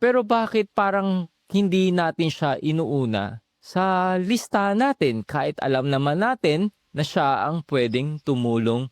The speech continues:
sa atin? Imagine mo, next year, twenty twenty-six na ulit.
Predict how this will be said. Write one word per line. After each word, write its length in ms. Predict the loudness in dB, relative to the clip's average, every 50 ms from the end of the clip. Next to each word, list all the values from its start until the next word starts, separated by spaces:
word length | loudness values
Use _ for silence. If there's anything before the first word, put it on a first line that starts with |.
| -14 _ _ _
sa 480 | _ -10 -6 -4 -2 0 0 -2 -2 -2
atin? 480 | 0 0 0 0 0 -2 -4 -4 -4
Imagine 560 | -2 0 0 0 0 -2 -2 0 2 2 2 4
mo, 560 | 4 4 4 4 4 2 2 -2 -4 -10 -16 _
next 480 | -14 -6 -4 -2 -2 -2 -4 -8 -4 0
year, 480 | 2 2 4 4 4 2 2 0 -2 -6 _ _ _ _
twenty 320 | -2 0 0 0 0 -2 -2
twenty-six 720 | 0 0 0 0 0 -2 -4 -4 -4 -8 -10 -10 -10 -4
na 80 | -2 0
ulit. 320 | 2 2 2 2 2 0